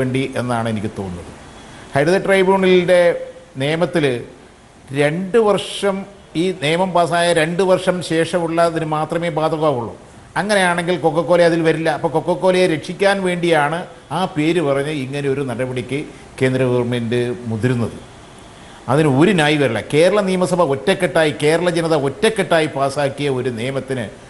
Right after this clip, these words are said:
അംഗീകാരം കൊടുക്കാതിരുന്നാൽ പിന്നെ ജനാധിപത്യത്തിൽ എന്താണ് അർത്ഥമുള്ളത്? ഈ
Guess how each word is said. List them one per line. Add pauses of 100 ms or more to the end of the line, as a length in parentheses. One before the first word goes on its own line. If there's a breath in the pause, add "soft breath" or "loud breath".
(320 loud breath)
അംഗീകാരം
കൊടുക്കാതിരുന്നാൽ
പിന്നെ (100)
ജനാധിപത്യത്തിൽ
എന്താണ് (100)
അർത്ഥമുള്ളത്? (760)
ഈ